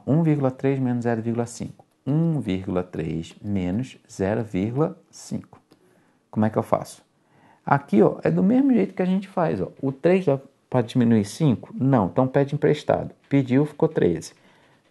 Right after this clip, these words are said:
Treze menos cinco, oito. Aqui ficou zero. Zero menos zero, zero. E agora abaixa a vírgula. Pronto,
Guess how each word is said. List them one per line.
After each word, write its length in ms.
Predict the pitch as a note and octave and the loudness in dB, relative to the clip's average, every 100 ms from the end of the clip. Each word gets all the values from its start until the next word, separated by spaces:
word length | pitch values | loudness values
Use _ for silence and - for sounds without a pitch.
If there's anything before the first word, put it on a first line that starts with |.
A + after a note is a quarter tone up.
| - | 2
Treze 300 | C3+ C3+ C#3 | 4 6 4
menos 260 | C#3 C#3+ | 2 0
cinco, 420 | - F3+ G#3 G#3 - _ _ _ | -2 0 0 -4 -16 _ _ _
oito. 380 | G3+ F3+ - - _ _ _ _ _ _ - | 2 2 -4 -20 _ _ _ _ _ _ -8
Aqui 280 | G#2+ - D3+ | -6 -2 -2
ficou 240 | - F#3+ | 2 2
zero. 320 | D#3 F2+ - - | 4 4 2 -6
Zero 260 | G2 A#2 A#2+ | -2 0 0
menos 280 | B2+ C3 C3 | -2 -2 2
zero, 260 | D3+ G3+ - - | 2 0 -6 -8
zero. 320 | F#2+ F2+ - - _ - | -4 -4 -6 -12 _ -4
E 40 | |
agora 300 | D#3 D3 C#3 | -2 2 2
abaixa 500 | C#3+ B2+ C3 - A#2 | 2 0 -2 -2 -4
a 120 | A2 B2 _ _ | -4 -8 _ _
vírgula. 500 | G#2+ G#2 - - - _ _ _ _ | -10 -8 -8 -14 -20 _ _ _ _
Pronto, 360 | - A#3 - | -4 -4 -4